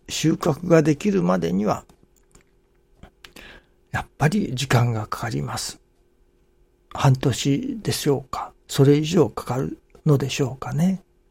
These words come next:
田を耕すところから始めれば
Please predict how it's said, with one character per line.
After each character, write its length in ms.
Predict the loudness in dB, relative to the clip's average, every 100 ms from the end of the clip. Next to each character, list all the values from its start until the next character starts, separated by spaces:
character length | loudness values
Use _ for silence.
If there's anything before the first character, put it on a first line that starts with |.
| _ _ _ _ _ _ _
田 140 | 0 2
を 120 | 2
耕 480 | 0 0 2 2 0
す 160 | -4
と 120 | -6
こ 120 | 2 2
ろ 120 | 4
か 160 | 2
ら 100 | 0
始 240 | 0 -4 -4
め 140 | -2
れ 100 | -2
ば 260 | -2 -4